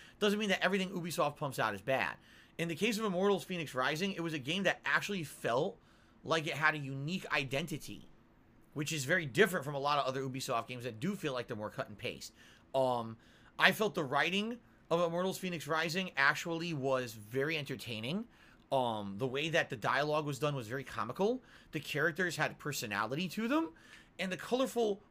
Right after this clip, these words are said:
art style of the game, which was more cartoony rather than more gritty and serious like most Ubisoft games, was also a welcome, uh, change.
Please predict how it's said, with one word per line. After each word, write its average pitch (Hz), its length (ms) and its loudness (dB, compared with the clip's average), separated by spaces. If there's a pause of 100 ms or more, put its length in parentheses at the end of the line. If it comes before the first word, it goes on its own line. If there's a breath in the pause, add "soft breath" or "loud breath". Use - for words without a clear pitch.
(120)
art 202 200 4
style 180 320 6
of 156 80 -2
the 147 60 -4
game, 165 200 0
which 151 100 -6
was 135 140 -6
more 151 120 0
cartoony 170 600 -2
rather 151 220 0
than 143 120 -2
more 139 120 -2
gritty 151 440 -4
and 143 140 -4
serious 151 460 -2
like 131 100 0
most 139 240 -2
Ubisoft 143 400 2
games, 131 220 -4
was 135 100 -6
also 156 380 0
a 135 60 0
welcome, 127 500 -2 (100)
uh, 101 260 -2 (400 loud breath)
change. - 600 -2